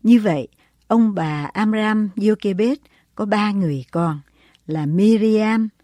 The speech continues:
A-rôn và Môi-se. Chúng ta nhìn vào Miriam, con đầu lòng của ông bà Amram trước. Đây là người con gái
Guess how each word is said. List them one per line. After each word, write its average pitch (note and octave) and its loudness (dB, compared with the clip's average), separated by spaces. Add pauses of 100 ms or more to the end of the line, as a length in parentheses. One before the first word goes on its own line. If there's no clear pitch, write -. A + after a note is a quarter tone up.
(400)
A-rôn G3+ 0 (360)
và C#3+ -6 (140)
Môi-se. E3+ -2 (1600)
Chúng G#3+ -2
ta G3 -2
nhìn F3 2
vào D3 -6
Miriam, G3+ 0 (180)
con F#3 -4
đầu D3+ -6
lòng C#3 -6
của C#3+ -8 (460)
ông E3 -4
bà C#3+ -6
Amram D#3 -4 (100)
trước. F3 -4 (1000)
Đây A#3 2
là F#3 2
người D3+ -2
con F#3 -2
gái F3+ -4